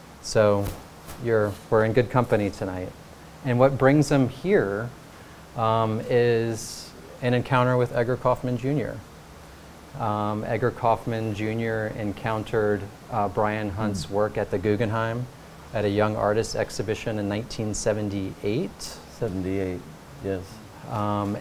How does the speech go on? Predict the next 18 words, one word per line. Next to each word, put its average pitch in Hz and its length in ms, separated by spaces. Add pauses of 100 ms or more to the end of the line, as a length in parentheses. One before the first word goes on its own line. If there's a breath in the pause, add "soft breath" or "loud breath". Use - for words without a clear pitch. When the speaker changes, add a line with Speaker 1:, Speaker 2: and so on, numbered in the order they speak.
Speaker 1:
and 110 560
the 117 220
Kaufmans 127 440
had 117 160
lost 113 320
a 113 40
sculpture 98 640 (140)
at 104 180
the 101 60
bridge 101 520
due 110 140
to 101 120
a 95 60
flood 107 320
in 101 60
the 101 60
nineteen 101 380
fifties. 95 760